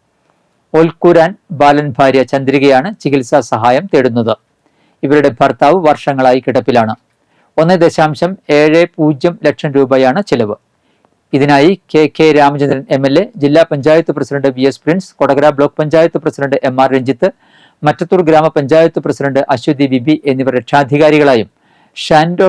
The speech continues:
കൈതാരത്ത് ചെയർമാനായും പന്ത്രണ്ടാം വാർഡ് അംഗം സുമിത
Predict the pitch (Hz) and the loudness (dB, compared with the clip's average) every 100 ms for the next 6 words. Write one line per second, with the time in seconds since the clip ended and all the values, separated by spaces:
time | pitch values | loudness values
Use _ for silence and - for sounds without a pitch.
0 | 170 156 147 139 127 131 139 135 139 143 | 2 2 4 2 -2 -4 0 0 2 0
1 | 143 143 196 - 143 151 156 170 156 143 | 2 -2 -4 -6 -4 -2 0 2 2 0
2 | 123 110 - _ _ _ - - 165 170 | 0 -2 -6 _ _ _ -12 -4 -2 0
3 | 165 | 2